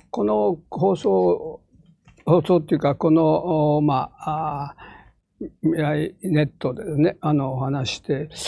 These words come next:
なんかあの、イタリアのミラノで聞いてる方がね、いまして、ビスコンティ・ナオミさんっていう方なんですけど、これは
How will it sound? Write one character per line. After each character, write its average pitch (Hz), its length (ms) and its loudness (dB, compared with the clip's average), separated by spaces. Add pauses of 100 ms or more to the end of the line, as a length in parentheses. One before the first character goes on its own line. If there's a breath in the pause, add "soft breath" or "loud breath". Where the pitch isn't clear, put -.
(140 loud breath)
な 214 120 0
ん 180 40 -2
か 175 200 8
あ 165 40 6
の、 175 180 6
イ 160 100 6
タ 233 160 6
リ 247 120 6
ア 226 640 4
の 190 200 4
ミ 196 160 6
ラ 262 160 4
ノ 143 360 2
で 143 140 0
聞 185 220 0
い 170 60 -2
て 175 140 4
る 165 220 4
方 151 320 0
が 123 140 -4
ね、 143 220 -2
い 175 80 2
ま 147 160 4
し - 100 -8
て、 147 120 -2
ビ 147 140 0
ス - 100 -10
コ 185 140 2
ン 160 80 0
テ - 180 -4
ィ・ 143 220 4
ナ 143 160 0
オ 160 40 2
ミ 160 120 2
さ 160 180 0
ん 147 40 0
っ - 20 -4
て - 100 -6
い 160 40 2
う - 20 -10
方 143 240 -2
な 123 80 -2
ん - 20 -4
で 113 40 -6
す - 100 -18
け - 80 -4
ど、 147 80 -6
こ 196 100 2
れ 196 80 6
は 190 200 6